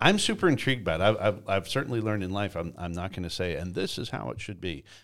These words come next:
I know that even in the school setting, there, there were so many schools who, boy, when covid hit and they launched online, so many schools said,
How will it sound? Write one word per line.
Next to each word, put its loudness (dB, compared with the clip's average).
I 0
know 4
that 2
even 0
in -2
the -4
school -6
setting, -6
there, -4
there -8
were -8
so -2
many -4
schools -8
who, -6
boy, 0
when -8
covid -4
hit -2
and -10
they -4
launched -8
online, -6
so -8
many -6
schools -10
said, -10